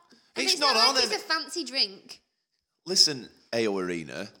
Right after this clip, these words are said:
Speaker 2: stop overcharging people.
Speaker 1: That's outrageous.
Speaker 2: It is outrageous. Get
Speaker 1: So
Speaker 2: with
Speaker 1: there
Speaker 2: the,
Speaker 1: you go.
Speaker 2: get with the working class
Speaker 1: But it
Speaker 2: amongst
Speaker 1: didn't
Speaker 2: us.
Speaker 1: dampen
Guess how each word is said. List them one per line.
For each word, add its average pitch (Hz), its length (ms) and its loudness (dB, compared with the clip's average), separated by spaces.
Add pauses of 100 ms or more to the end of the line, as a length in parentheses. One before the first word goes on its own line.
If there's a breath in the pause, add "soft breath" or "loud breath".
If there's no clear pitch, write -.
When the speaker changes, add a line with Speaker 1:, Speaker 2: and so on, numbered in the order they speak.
(180)
Speaker 2:
stop - 360 -2
overcharging 160 680 0
people. 110 420 -6
Speaker 1:
That's - 280 -2
outrageous. 226 800 -4
Speaker 2:
It 196 60 -8
is 233 180 -6
outrageous. 123 1000 -6 (540)
Get 247 120 -6
Speaker 1:
So 220 80 -8
Speaker 2:
with 302 80 -2
Speaker 1:
there 381 60 0
Speaker 2:
the, 392 60 0
Speaker 1:
you 359 60 -4
go. 330 180 -2 (440 loud breath)
Speaker 2:
get - 100 -20
with - 100 -10
the 180 100 -4
working 135 360 -2
class 104 240 0
Speaker 1:
But 349 100 2
it 349 40 -2
Speaker 2:
amongst - 160 -2
Speaker 1:
didn't 403 180 0
Speaker 2:
us. 302 100 -10
Speaker 1:
dampen 294 720 -2